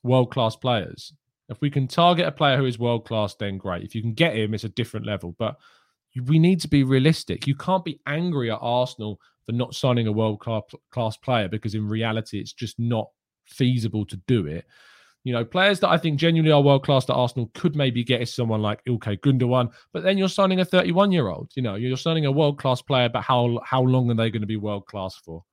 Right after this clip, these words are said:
How long are they gonna give you world class perfor-, performances for? If he was the second central midfielder on top of Tielemans that we were getting, I'd be saying, "Great." You know, you've bought a player that's got the potential to be world class in Tielemans, and you've brought in a player in Gundogan who is world class now,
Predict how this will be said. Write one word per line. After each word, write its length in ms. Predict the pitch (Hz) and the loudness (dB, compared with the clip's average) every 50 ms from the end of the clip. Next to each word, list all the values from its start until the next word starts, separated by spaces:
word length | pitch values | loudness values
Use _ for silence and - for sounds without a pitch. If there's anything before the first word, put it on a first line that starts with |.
| _ _ _ _ _ _ | _ _ _ _ _ _
How 160 | _ 127 131 | _ -2 0
long 260 | 135 135 135 131 117 123 | 2 2 2 2 2 0
are 40 | |
they 120 | 117 113 110 | -2 -2 -2
gonna 200 | 107 110 104 104 | -2 -4 -4 -4
give 160 | 101 110 95 | -4 -4 -4
you 120 | 98 104 | -4 -4
world 280 | 101 110 104 101 95 - | -2 -2 -2 -2 -2 -4
class 260 | - 113 107 101 - | -4 -4 -4 -4 -6
perfor-, 340 | - 92 - - 123 117 - | -10 -10 -8 -8 -8 -6 -6
performances 500 | - 147 - 226 226 151 107 - - 92 | -6 -4 -2 0 0 0 -2 -4 -6 -12
for? 260 | - - 98 85 85 - _ _ _ _ _ _ _ - | -12 -10 -10 -10 -10 -12 _ _ _ _ _ _ _ -10
If 100 | 147 - | -6 -4
he 120 | 220 240 | -2 0
was 140 | 240 220 - | 0 0 -2
the 80 | 196 | -4
second 360 | - - - 190 - - 175 156 | 0 2 2 2 4 2 0 0
central 340 | - 175 165 - - 151 | 0 0 -2 0 -2 -2
midfielder 300 | 143 - 160 156 139 135 | -2 0 0 0 0 0
on 80 | 131 123 | 0 0
top 160 | - 156 - | -2 -2 -2
of 80 | 139 - | -2 -2
Tielemans 380 | - 175 165 147 131 120 110 | -2 -2 0 0 0 0 -2
that 80 | - 117 | -4 -4
we 100 | 113 117 | -4 -4
were 80 | 110 110 | -4 -2
getting, 280 | 143 143 - 113 113 113 | -2 -2 -2 -4 -6 -6
I'd 100 | 110 - | -6 -6
be 160 | 117 110 110 | -8 -10 -10
saying, 340 | - - 123 113 110 107 104 | -10 -8 -6 -6 -4 -6 -6
"Great." 320 | - 104 104 95 87 80 - | -4 -2 -2 -2 -2 -2 -4
You 80 | - 104 | -4 -2
know, 60 | 95 | 0
you've 200 | 95 98 101 - | 0 -2 -2 -2
bought 200 | - 165 147 135 | 0 0 0 -2
a 40 | - | -2
player 200 | - 131 120 117 | 0 0 0 0
that's 120 | 110 - | 0 -4
got 120 | - 113 - | -6 -10 -12
the 60 | 98 | -12
potential 420 | - - - 165 170 160 - 143 | -4 0 2 2 2 2 0 -4
to 40 | - | -2
be 100 | 143 143 | 0 2
world 280 | 135 139 135 131 127 - | 4 4 2 2 0 0
class 340 | - 127 123 120 120 - | 0 0 2 0 0 -4
in 60 | 107 92 | -8 -6
Tielemans, 520 | - 139 131 120 120 120 117 113 104 - _ _ _ _ _ _ | -2 0 0 2 2 2 0 0 -2 -6 _ _ _ _ _ _
and 140 | - 107 104 | -10 -8 -6
you've 120 | 104 - - | -8 -6 -4
brought 140 | 127 120 | -4 -2
in 80 | 113 117 | -2 -4
a 40 | 113 | -4
player 360 | - - 117 113 110 110 107 | -4 -4 -4 -2 -2 -2 -2
in 120 | 104 104 | -2 -2
Gundogan 420 | - - 143 131 120 117 120 113 95 | 0 2 2 2 2 2 2 0 0
who 200 | 98 135 127 139 | 0 4 6 6
is 160 | 143 120 - | 6 6 6
world 260 | 117 120 120 117 107 | 4 4 4 4 2
class 340 | - - 113 104 101 - - | 0 -2 0 0 0 0 -2
now, 360 | 113 110 110 110 110 104 101 | -2 0 0 0 0 -2 -4